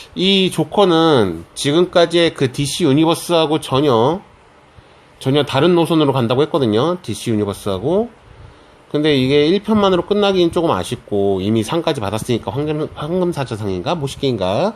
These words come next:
상까지 받았으니까 그냥 버리기는 아쉬울 거예요. 아마 그 워너브라더스도. 그렇기 때문에 아마 시리즈를 만들거나 아니면 다른 데 이용을 할 것 같고, 앞만 봐도. 그러면은 지금 배트맨을 찍고 있는데 거기에서 아마 쓰지 않을까.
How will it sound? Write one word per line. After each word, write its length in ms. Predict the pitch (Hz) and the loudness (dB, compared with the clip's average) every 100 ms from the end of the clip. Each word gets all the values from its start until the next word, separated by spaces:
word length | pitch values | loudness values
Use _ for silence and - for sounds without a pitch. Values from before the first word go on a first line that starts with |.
| - - - 202 | -10 -20 -20 -16
상까지 440 | - 202 214 196 | -6 -4 0 0
받았으니까 520 | 185 117 123 156 143 135 | -2 -4 -2 -2 -2 -2
그냥 300 | 139 156 143 | 0 0 0
버리기는 400 | 127 135 147 - | 0 0 0 -2
아쉬울 320 | 87 165 170 | -4 -2 0
거예요. 300 | 160 135 117 | 2 4 4
아마 280 | 104 110 101 | 2 0 -2
그 140 | 113 | -2
워너브라더스도. 1040 | 101 113 117 110 98 - 104 92 101 170 175 | 0 0 0 -2 -4 -10 -6 -4 -2 -2 -2
그렇기 240 | 117 110 | -2 -2
때문에 220 | 113 107 | -2 0
아마 160 | 101 98 | 0 -2
시리즈를 480 | - 175 185 180 175 | -2 0 0 0 0
만들거나 760 | 107 98 113 117 120 180 214 214 - - - | 0 -2 -2 0 0 0 -2 -4 -20 -16 -6
아니면 200 | 107 110 | -4 -2
다른 300 | 107 120 123 | -2 -2 0
데 80 | |
이용을 400 | 117 101 127 120 | -2 0 0 0
할 240 | 110 190 185 | 0 -2 0
것 120 | 196 | -2
같고, 420 | - - - 147 | -2 -10 0 0
앞만 280 | 87 117 120 | 2 0 0
봐도. 640 | - 107 101 98 175 202 - - - - - - - - - - - - - | -2 -4 -2 0 0 -2 -4 -18 -16 -14 -14 -14 -12 -12 -12 -12 -16 -20 -6
그러면은 540 | - 214 214 214 214 | 2 4 6 4 2
지금 260 | 214 185 160 | 2 0 2
배트맨을 500 | 151 143 196 185 180 | 0 0 2 2 2
찍고 240 | 214 208 | 0 2
있는데 380 | 131 135 151 135 | 2 2 0 -2
거기에서 960 | - 131 170 208 196 196 190 175 - 170 | -2 -2 2 6 6 6 4 2 2 0
아마 280 | 127 131 | 2 2
쓰지 320 | 131 - 185 185 | 0 -4 -4 -4
않을까. 800 | 110 143 - 104 98 117 104 | -2 -2 -2 -4 0 0 -2